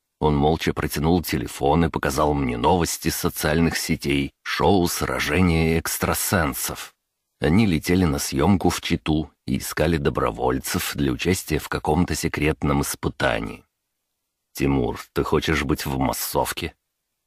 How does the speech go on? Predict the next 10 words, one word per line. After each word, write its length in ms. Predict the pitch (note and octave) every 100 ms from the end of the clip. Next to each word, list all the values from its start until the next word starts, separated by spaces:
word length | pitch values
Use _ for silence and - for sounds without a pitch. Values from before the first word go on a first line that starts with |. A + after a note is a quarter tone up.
| _
Последовал 680 | - - - E2+ G#2+ E2 C#2
кивок 420 | - C2+ D#2+ E2
головы 440 | D2+ C2 B1 E2 E2
с 80 |
длинной 420 | C#2+ D#2+ F2 E2+ E2+
чёлкой 600 | - D#2+ D#2+ - C#2+ -
и 120 | F2 -
короткая 600 | C#2+ C2+ D2 - D2 C#2+
улыбка. 640 | C2+ C#2 C#2 - - - _ _ _ _ _ _ _ -
«Хорошо, 640 | - C2 C2 - C#2+ F2